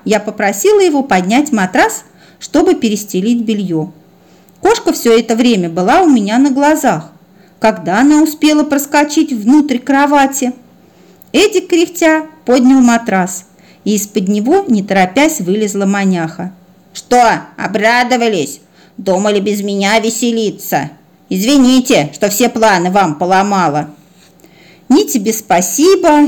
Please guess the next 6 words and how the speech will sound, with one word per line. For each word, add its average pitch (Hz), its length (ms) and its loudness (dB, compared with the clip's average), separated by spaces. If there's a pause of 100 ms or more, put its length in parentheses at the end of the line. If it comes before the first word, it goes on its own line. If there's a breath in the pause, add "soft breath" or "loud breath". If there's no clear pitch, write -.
ни 302 140 4
пожалуйста». 233 1120 0 (1800 soft breath)
«Мы 202 180 -8
тебя 214 460 0
спасли 220 760 0
вообще-то», 208 1120 -2